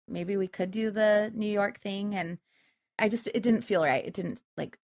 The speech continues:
settle in my soul that it was the right thing to do. And Aaron being a sound engineer, he could go to New York, L A, or stay in Utah 'cause there's a lot of work there for him.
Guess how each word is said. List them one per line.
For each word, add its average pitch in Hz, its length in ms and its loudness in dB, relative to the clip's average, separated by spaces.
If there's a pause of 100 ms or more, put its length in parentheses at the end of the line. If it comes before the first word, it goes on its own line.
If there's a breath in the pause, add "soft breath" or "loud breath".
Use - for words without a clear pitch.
settle 165 360 0
in 165 160 0
my 165 120 -2
soul 165 500 -2
that 170 160 2
it 170 100 -2
was 175 140 -8
the 175 100 -4
right 165 260 -2
thing 170 140 -6
to 175 120 -10
do. 175 380 -4 (180)
And 202 240 0
Aaron 226 240 2
being 196 180 -2
a 175 40 -2
sound 175 300 0
engineer, 165 340 -2
he - 140 -6
could 175 140 -10
go 175 100 0
to 165 100 -4
New 175 120 -2
York, 190 380 6
L 180 180 4
A, 175 180 8
or 185 200 4
stay 190 240 4
in 185 60 -2
Utah 190 400 4
'cause 208 220 -8
there's 185 240 -8
a 185 40 -4
lot 180 180 -2
of 180 100 -8
work 180 240 -8
there 175 340 0
for 208 120 -4
him. 208 480 -4